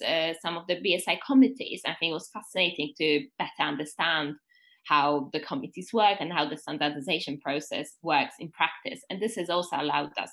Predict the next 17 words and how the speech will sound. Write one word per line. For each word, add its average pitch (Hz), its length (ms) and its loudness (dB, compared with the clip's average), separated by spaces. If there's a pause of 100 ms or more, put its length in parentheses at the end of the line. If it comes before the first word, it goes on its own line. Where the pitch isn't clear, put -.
to, 147 140 0
to - 380 -16
get 147 200 2
exposure 160 460 0
to 151 140 -8
some, 139 480 -2 (480)
uh, 135 360 4 (340)
stakeholders, 139 840 -2 (180)
um, 131 640 0 (280)
as - 120 -18
well. - 360 -4 (460)
Something 392 420 -2
that 262 220 0 (260)
I 220 140 -8 (100)
think 196 280 -2 (300)
for 190 100 -4
me 180 420 0